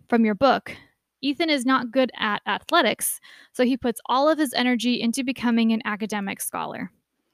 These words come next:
I'm not good at one thing. I don't really want people to pick up on that. I feel embarrassed by it. So I hyper-focus and really excel at something else. I'm compensating for this deficit by doing something else.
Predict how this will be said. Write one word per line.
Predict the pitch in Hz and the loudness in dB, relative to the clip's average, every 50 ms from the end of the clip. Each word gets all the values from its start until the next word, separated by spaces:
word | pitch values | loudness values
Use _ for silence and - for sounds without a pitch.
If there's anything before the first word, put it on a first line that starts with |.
| _ _ _ _ _ - | _ _ _ _ _ -4
I'm | - 220 233 | 0 2 4
not | 269 294 294 277 262 | 4 4 4 4 4
good | 302 302 | 4 4
at | 311 302 277 | 4 4 4
one | 277 277 277 285 | 4 4 4 2
thing. | - 294 294 285 294 302 - | 2 4 4 4 4 2 0
I | 214 214 | -2 -2
don't | 185 233 247 254 | 0 0 0 2
really | 269 269 277 269 | 2 2 4 4
want | 262 269 277 247 | 4 2 0 0
people | - 277 247 - 262 262 | -2 -2 -2 0 0 0
to | 240 240 | 0 0
pick | - 240 240 - | -4 -4 -2 -2
up | 240 233 - | -2 -2 -2
on | 240 233 233 233 | -2 0 0 2
that. | 233 233 226 226 - _ - | 2 2 0 0 -2 _ -14
I | 185 _ | -12 _
feel | - 226 220 226 | -2 2 4 4
embarrassed | 220 214 233 233 226 233 226 - - | 4 4 4 4 4 2 0 -2 -2
by | - 226 220 | 0 0 2
it. | 214 214 220 214 - _ _ _ - - _ _ _ | 2 2 0 0 -2 _ _ _ -20 -20 _ _ _
So | - - 226 226 | -10 -6 -2 -2
I | 214 | -2
hyper-focus | 202 - 247 269 - 302 311 262 - 254 247 233 - 294 294 - - 240 | -2 -2 -4 -4 -2 -2 -4 -4 -2 -4 -4 -4 -4 -4 -6 -4 -2 -2
and | 226 220 220 | 0 2 2
really | 226 233 254 262 262 | 4 4 4 4 4
excel | - - - - - 220 220 214 | 2 0 -2 -2 0 0 2 0
at | - 214 | 0 -2
something | - 220 208 190 - 190 - | -4 -4 -6 -6 -6 -8 -8
else. | - - - - - - - - - _ _ _ _ | -8 -8 -8 -6 -4 -4 -4 -6 -8 _ _ _ _
I'm | - 220 233 | -8 -6 -6
compensating | - - 262 277 269 - 285 269 - - 247 240 214 233 233 233 233 226 - _ _ _ _ _ _ _ - | -2 0 0 0 0 0 -2 -2 0 0 0 2 2 2 2 4 2 2 -2 _ _ _ _ _ _ _ -2
for | 254 240 233 | 0 0 2
this | 208 220 196 - | 2 0 -4 -4
deficit | - 214 196 - 269 - - 359 381 - - | -4 -6 -4 -4 -4 -2 0 0 0 0 2
by | - 233 226 | 2 2 4
doing | 208 220 220 220 220 214 | 4 4 4 4 4 2
something | 202 - 208 185 - 196 - | -2 -4 -6 -8 -8 -10 -12
else. | - - 233 - - - - - | -12 -14 -16 -14 -10 -10 -10 -10